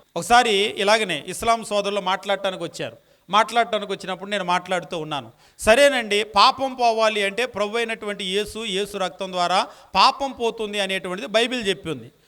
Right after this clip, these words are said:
మరి మీ గ్రంథం ఏం చెప్పింది?" అంటే,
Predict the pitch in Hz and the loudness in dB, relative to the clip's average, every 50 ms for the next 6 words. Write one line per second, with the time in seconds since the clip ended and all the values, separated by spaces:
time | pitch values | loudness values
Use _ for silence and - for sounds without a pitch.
0 | _ _ _ - 214 262 285 285 254 214 214 - - 240 220 214 240 285 302 269 | _ _ _ -2 2 4 4 4 4 4 2 2 0 -2 -2 0 2 2 4 4
1 | 247 247 269 311 320 311 302 294 294 269 269 262 262 247 254 240 240 233 220 220 | 4 2 2 2 2 2 2 2 2 2 0 0 0 -4 -6 -4 -2 -2 -2 0
2 | 214 247 226 185 185 208 247 - | 0 0 2 2 2 2 0 -2